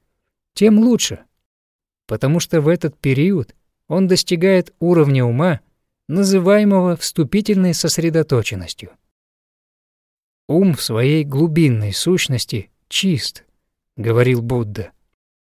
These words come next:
Однако он становится загрязненным, поглощая нечистоту.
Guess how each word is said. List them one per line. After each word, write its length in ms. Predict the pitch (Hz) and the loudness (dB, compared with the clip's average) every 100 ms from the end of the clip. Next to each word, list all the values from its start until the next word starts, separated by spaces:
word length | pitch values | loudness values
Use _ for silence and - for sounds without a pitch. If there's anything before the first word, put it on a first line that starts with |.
| _ _ _ | _ _ _
Однако 520 | - 101 131 175 - 147 | -10 -4 0 0 0 0
он 120 | 135 | 0
становится 600 | - 135 147 170 147 - | 0 0 0 0 -2 -2
загрязненным, 880 | 120 127 127 131 139 165 160 135 101 _ _ _ _ _ | -2 -2 -2 0 2 2 2 0 -2 _ _ _ _ _
поглощая 680 | - 131 156 151 190 196 185 | -6 -2 -2 0 2 2 2
нечистоту. 840 | 175 160 - 165 - 160 180 143 | 0 -2 -4 -4 -4 -4 -2 -4